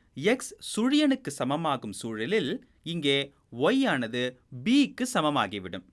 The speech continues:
அந்த வகையில் சுழியனும் ஒய்யும் பிக்கு சமமாகிவிடும். இதைத்தான் நாம் பியை ஒய் சாய்வு என்று அர்த்தப்படுத்துகிறோம். இந்த வடிவத்தில் சமன்பாட்டை பார்க்கும் பொழுது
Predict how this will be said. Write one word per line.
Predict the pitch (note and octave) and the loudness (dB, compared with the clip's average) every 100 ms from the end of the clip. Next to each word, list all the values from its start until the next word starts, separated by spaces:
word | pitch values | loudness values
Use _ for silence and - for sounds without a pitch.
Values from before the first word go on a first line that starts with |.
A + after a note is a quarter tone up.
| _ _ _ _ _ | _ _ _ _ _
அந்த | C3 G#3 D4 | -2 2 2
வகையில் | C4 G3 G3 B3 G#3 C4 _ - | 2 0 0 0 -2 -6 _ -12
சுழியனும் | - B3 D4+ C#4+ F#3+ F3+ F3+ C#3 | -4 0 4 4 4 0 -4 -2
ஒய்யும் | D3+ E3+ A#3+ F3 A#3 - C3 B2 | -2 0 0 0 -4 -8 -16 -2
பிக்கு | G#3+ C#4+ G3+ - | 2 2 2 -2
சமமாகிவிடும். | - C3 G3 D3 G2+ G2 F#2 F#2+ _ _ _ _ _ _ _ B2+ | -2 -2 0 -2 -2 -6 -8 -10 _ _ _ _ _ _ _ -4
இதைத்தான் | C3+ C4 C#4 C#4 F#3+ | 2 4 6 4 4
நாம் | A#2+ A#2 A2 F#3+ - _ _ _ - | 0 0 -2 -4 -10 _ _ _ -20
பியை | A2+ D#3 A#3 C4+ D3 C3 C3 _ A2+ | -8 0 4 6 6 2 -2 _ -2
ஒய் | C3+ B3 C#4+ | 2 4 4
சாய்வு | - D#3+ E3 C4 B3+ G3+ B3 | 2 2 2 2 0 0 -2
என்று | A3+ A#3 | -2 2
அர்த்தப்படுத்துகிறோம். | C4+ G3+ - F#3 C3 B2 A2 G2+ F#2 - _ _ _ _ _ _ _ A#2+ | 4 2 2 0 0 -2 -4 -6 -8 -12 _ _ _ _ _ _ _ -4
இந்த | F#3 C#4 D4 | 2 4 4
வடிவத்தில் | C4 A#3+ B3 B3 B3+ A#3+ | 4 2 2 0 -2 0
சமன்பாட்டை | D#3 E3+ F#3+ F#3 F3 C3 | -2 0 0 0 0 -4
பார்க்கும் | A2+ G#2+ - G#2+ | -2 -4 -4 -8
பொழுது | G#2 A2 G#3+ | -6 -2 2